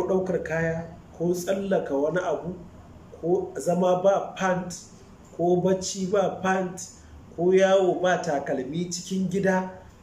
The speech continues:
a taka siminti, a taka tiles, dukka waɗannan wasu abubuwa ne da suke sa yarinya tun daga ƙaramarta, wallahi har ta balaga, za ta tashi cikin buɗewar gaba. Karatun yana da yawa.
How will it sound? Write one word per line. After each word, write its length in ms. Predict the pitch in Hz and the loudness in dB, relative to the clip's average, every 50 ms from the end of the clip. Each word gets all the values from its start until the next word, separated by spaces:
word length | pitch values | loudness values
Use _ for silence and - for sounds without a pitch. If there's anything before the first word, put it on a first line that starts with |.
| - - - | -20 -16 -10
a 120 | - 139 139 | -10 -8 -2
taka 320 | - 180 185 - - - | 0 0 0 2 0 0
siminti, 560 | - - 147 139 143 175 185 175 - - 185 - | -2 -2 -6 -4 -2 -2 -2 -2 -4 -4 -4 -4
a 100 | 131 - | -6 -4
taka 340 | - 165 170 175 170 175 - - | -2 -2 -2 -2 -2 -4 -6 -4
tiles, 640 | - - 190 185 180 175 175 - - - - - - - - - - - - - - - - | -4 0 0 2 2 0 -2 -6 -8 -10 -14 -18 -20 -20 -20 -20 -20 -20 -20 -20 -20 -6 0
dukka 320 | - 233 240 233 - 226 | 0 0 0 0 4 4
waɗannan 380 | 220 220 220 208 196 185 180 170 | 4 4 4 0 -2 0 0 0
wasu 220 | 170 170 - 185 | 0 -2 -4 -4
abubuwa 400 | 170 165 165 165 156 160 160 156 | -6 -6 -6 -4 -2 0 0 0
ne 120 | 156 156 147 | 0 -2 -4
da 60 | 143 | -6
suke 280 | 139 156 147 - 151 139 | -6 -8 -8 -6 -6 -6
sa 300 | 135 - 156 151 143 139 | -4 -2 -2 -2 0 -2
yarinya 580 | 139 143 143 143 139 151 160 165 160 - - | -2 -2 -2 -2 -2 -4 -4 -4 -4 -6 -6
tun 240 | - - 175 185 185 | -8 -8 -6 -6 -6
daga 280 | 165 160 151 123 117 113 | -4 -4 -4 -6 -6 -8
ƙaramarta, 680 | - - 120 123 127 135 143 - - - - 131 - - - - - - - - - | -10 -8 -6 -6 -6 -4 -6 -6 -6 -6 -8 -8 -8 -10 -14 -20 -20 -20 -20 -14 -10
wallahi 300 | 123 123 139 160 156 143 | -6 -4 -2 -2 -2 -2
har 200 | 143 151 - - | -4 -6 -8 -6
ta 100 | - 170 | -6 -6
balaga, 500 | 147 - 123 117 127 139 135 123 98 - - - - - - - | -4 -4 -4 -2 -2 -2 -4 -6 -10 -12 -16 -20 -20 -20 -20 -16
za 180 | 113 120 147 147 | -6 -2 -2 -2
ta 80 | 139 131 | -2 -4
tashi 260 | - 135 131 127 127 | -6 -6 -6 -6 -8
cikin 260 | - - - 131 123 120 120 | -12 -12 -10 -12 -10 -10 -10
buɗewar 380 | 123 123 117 110 110 107 95 | -10 -8 -6 -6 -6 -6 -6
gaba. 260 | 95 92 82 82 82 - - - - - - - - - - - - - - - - - - - - - - - - | -8 -10 -10 -12 -14 -16 -18 -20 -20 -20 -20 -20 -20 -20 -20 -20 -20 -20 -20 -20 -20 -20 -20 -20 -20 -20 -20 -20 -8
Karatun 420 | - 147 147 147 147 147 190 185 175 | -4 0 0 0 0 0 -2 -2 -2
yana 240 | 165 156 147 131 117 | 0 0 -2 -2 -2
da 60 | 110 | -2
yawa. 280 | 110 117 113 107 - | -2 -2 -2 -4 -6